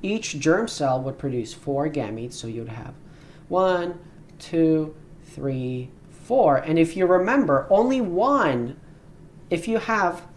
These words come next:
so at the beginning, if you have, uh, a chromosome, only one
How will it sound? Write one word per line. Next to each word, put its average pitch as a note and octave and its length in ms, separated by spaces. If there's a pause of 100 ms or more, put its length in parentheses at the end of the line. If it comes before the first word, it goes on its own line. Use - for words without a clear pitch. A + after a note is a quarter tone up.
(220)
so - 280 (380)
at E3+ 120
the - 60
beginning, G3 440
if D#3+ 160
you F#3 80
have, D#3 580 (580)
uh, C3+ 440 (1800)
a D3 140
chromosome, D#3 680
only G#3+ 500
one E3 720